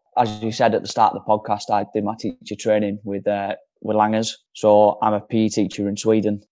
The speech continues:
Uh, we did two weeks of kind of distance learning online, and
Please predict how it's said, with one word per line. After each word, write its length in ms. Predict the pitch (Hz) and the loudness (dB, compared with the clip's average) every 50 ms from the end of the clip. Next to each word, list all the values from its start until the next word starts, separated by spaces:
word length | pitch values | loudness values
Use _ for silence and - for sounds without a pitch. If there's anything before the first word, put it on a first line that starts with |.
| _ - - | _ -4 0
Uh, 300 | 101 104 104 104 104 101 | 2 4 6 6 6 6
we 140 | 110 120 117 | 4 4 4
did 320 | 98 117 117 - - - | 4 2 0 0 -2 -8
two 260 | - - - 147 135 | -6 2 4 4 6
weeks 380 | 127 127 131 131 127 98 - - | 6 6 4 4 2 2 -2 -6
of 100 | 113 98 | -10 -4
kind 220 | - 117 110 110 | -2 0 0 2
of 100 | 110 104 - - _ _ _ _ _ _ _ _ _ _ _ - | 0 -2 -4 -8 _ _ _ _ _ _ _ _ _ _ _ -4
distance 380 | - 123 - - - 123 113 - | -4 -4 -2 -2 -4 -4 -2 2
learning 320 | 123 123 123 123 123 117 | 2 4 4 4 2 2
online, 480 | 110 104 107 110 120 131 143 147 151 143 - _ _ - - | 0 0 2 4 4 4 4 2 0 -4 -8 _ _ -8 -4
and 420 | - 98 101 101 101 98 101 104 | -2 -2 -2 -2 -2 -4 -4 -6